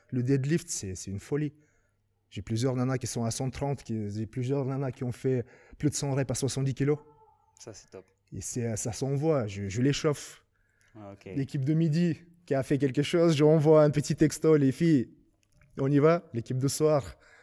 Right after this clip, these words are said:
Speaker 1: ça, ça s'insulte.
Speaker 2: Ouais.
Speaker 1: C'est, mais c'est comme ça. C'est comme ça. Chez nous, je sais pas, les, les femmes, elles adorent. Elles adorent la force, elles sont, elles sont là, elles sont présentes. Et quand ça crie, ça crie, hein.
Speaker 2: Hmm. La
Speaker 1: Je, je, je me fais insulter en permanence.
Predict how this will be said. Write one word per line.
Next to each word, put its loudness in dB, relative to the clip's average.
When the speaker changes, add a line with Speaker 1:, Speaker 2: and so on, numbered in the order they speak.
Speaker 1:
ça, -4
ça 0
s'insulte. 0
Speaker 2:
Ouais. -14
Speaker 1:
C'est, -8
mais -12
c'est -10
comme -2
ça. -4
C'est -10
comme -8
ça. -8
Chez -8
nous, -4
je -8
sais -10
pas, -8
les, -10
les -8
femmes, -6
elles -8
adorent. -6
Elles -10
adorent -6
la -4
force, -8
elles -16
sont, -10
elles -6
sont -6
là, -6
elles -16
sont -14
présentes. -6
Et -12
quand -10
ça -8
crie, -4
ça -6
crie, -4
hein. -8
Speaker 2:
Hmm. -16
La -2
Speaker 1:
Je, -2
je, 2
je 0
me 4
fais 4
insulter 4
en 2
permanence. -2